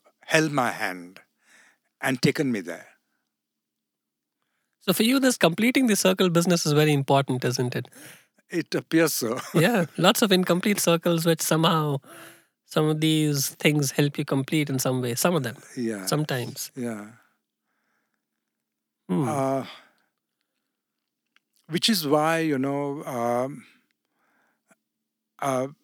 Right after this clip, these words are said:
Speaker 1: when artists flog a theme, you know, like in the seventies, uh, there was so much Marxism, you know,
Speaker 2: Right.
Speaker 1: in, in the writing and in the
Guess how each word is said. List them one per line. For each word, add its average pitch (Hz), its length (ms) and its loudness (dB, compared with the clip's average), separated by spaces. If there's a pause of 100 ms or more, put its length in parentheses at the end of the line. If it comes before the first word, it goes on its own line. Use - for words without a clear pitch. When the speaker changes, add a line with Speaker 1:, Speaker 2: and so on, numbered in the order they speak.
(180)
Speaker 1:
when 147 600 0 (1400)
artists - 600 -2
flog 139 560 2
a 117 80 -2
theme, 95 440 -6
you 95 80 -6
know, 117 120 -4 (240)
like 139 220 0
in 151 120 0
the 135 60 -4
seventies, 123 920 -2 (440)
uh, 120 400 -2 (1300)
there 170 220 0
was 175 120 -4
so 196 120 2
much 196 220 -2 (680)
Marxism, 131 960 -2 (340)
you 139 200 -6
know, 113 340 -6 (400)
Speaker 2:
Right. 131 140 2
Speaker 1:
in, 123 300 -2
in 127 500 -4
the 127 300 -2
writing 120 600 -2
and 110 220 -8
in 110 120 -6
the 113 120 -8